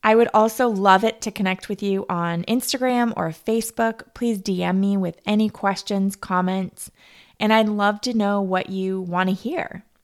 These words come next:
I have some really awesome guests lined up to speak on the podcast that I'm so excited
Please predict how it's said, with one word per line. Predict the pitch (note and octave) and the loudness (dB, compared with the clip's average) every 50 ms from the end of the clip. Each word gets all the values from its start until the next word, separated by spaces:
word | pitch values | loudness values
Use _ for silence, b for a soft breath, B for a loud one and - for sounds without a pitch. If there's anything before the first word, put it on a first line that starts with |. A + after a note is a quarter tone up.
| _ _ _ b b b b b b | _ _ _ b b b b b b
I | - A3 | -2 0
have | A3+ A3 A3 G#3 | 0 0 0 0
some | - - A3+ A3 G3+ G3 | -2 0 0 2 2 0
really | A3 A3+ A#3 B3 B3+ C4 C4 C4 - | 0 4 4 4 4 4 2 0 2
awesome | - G#3+ G3+ G3 G3 - - G#3+ G#3 G#3 G#3 G#3 - - | 4 4 4 4 4 2 0 0 2 2 2 0 -2 -2
guests | - G3+ F3+ F3+ E3 - - - | 0 2 2 2 0 -4 -6 -4
lined | F#3 F3+ F3+ F3+ E3+ F3 | -2 0 0 2 2 2
up | E3+ F3+ - - - | 2 0 -2 -6 -6
to | - G3 | -6 -6
speak | F#3 - - G3 F#3 F3 - - | -6 -4 -2 -2 -2 -2 -4 -4
on | - F#3 | -4 -2
the | F#3 F#3 | -2 -4
podcast | - - F3+ E3+ E3+ - - - F3+ F3 E3+ E3 - - - - _ _ | -4 -4 -4 -4 -4 -4 -6 -6 -4 -4 -4 -6 -8 -14 -16 -20 _ _
that | G3 F#3+ | 0 2
I'm | G3 G3 G3 | 2 2 0
so | G3 G3 - - - - - G#3+ G#3 G#3+ A3+ A#3 - | -2 -4 -8 -12 -10 -4 -2 0 2 2 0 0 -2
excited | - A3+ - - - G#3+ F#3 F#3 F3+ F#3 F3 F3 F3+ F#3 | -6 -8 -10 -6 -4 -4 -2 -2 -2 -2 -2 -4 -4 -6